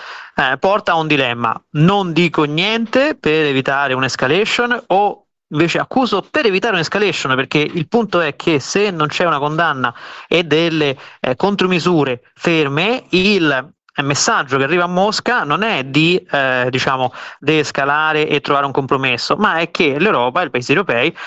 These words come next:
sono inerti e quindi possono essere continuati a essere attaccati a livello cibernetico,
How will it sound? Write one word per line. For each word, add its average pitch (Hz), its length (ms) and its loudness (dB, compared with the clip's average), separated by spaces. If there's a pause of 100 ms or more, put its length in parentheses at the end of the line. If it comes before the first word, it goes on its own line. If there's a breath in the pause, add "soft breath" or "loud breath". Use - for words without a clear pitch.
sono 240 220 0
inerti 220 340 0
e 190 40 -4
quindi 170 220 0
possono 165 300 0
essere 156 220 0
continuati 160 500 0
a 143 40 2
essere 143 240 0
attaccati 151 480 0
a - 20 4
livello 131 260 0
cibernetico, 185 800 0